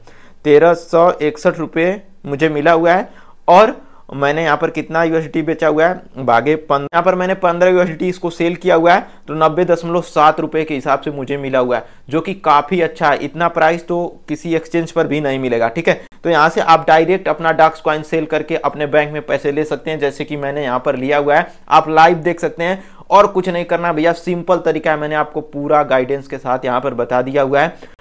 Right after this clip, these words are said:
अगर आपने यहाँ तक वीडियो देखा रहेगा तो आपको, मुझे उम्मीद है कि पूरा कन्फ्यूजन दूर हो गया होगा, आपने पूरा सीख लिया होगा किस तरीके से जो अपने डॉग्स कॉइन को हम लोग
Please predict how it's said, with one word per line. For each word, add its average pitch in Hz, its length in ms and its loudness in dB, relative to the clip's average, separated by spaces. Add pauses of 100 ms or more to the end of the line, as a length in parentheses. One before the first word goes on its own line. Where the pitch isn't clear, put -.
(120)
अगर 190 220 6
आपने 196 260 4
यहाँ 175 380 2
तक 180 120 2
वीडियो 170 300 -2
देखा 165 260 2
रहेगा 160 340 4 (340)
तो 165 80 2
आपको, 170 380 4
मुझे 170 200 -2
उम्मीद 180 300 0
है 180 60 2
कि 180 120 -6
पूरा 170 400 0
कन्फ्यूजन 160 560 -4
दूर 160 160 0
हो 147 80 4
गया 151 160 2
होगा, 151 180 4
आपने 151 280 0
पूरा 147 280 -4
सीख 147 260 -10
लिया 151 160 0
होगा 143 160 0
किस 165 300 -10
तरीके 156 280 -6
से 156 160 -8
जो 151 120 -4
अपने 147 220 -4
डॉग्स 143 300 0
कॉइन 143 260 -2
को 143 120 -4
हम 139 120 -6
लोग 147 160 -2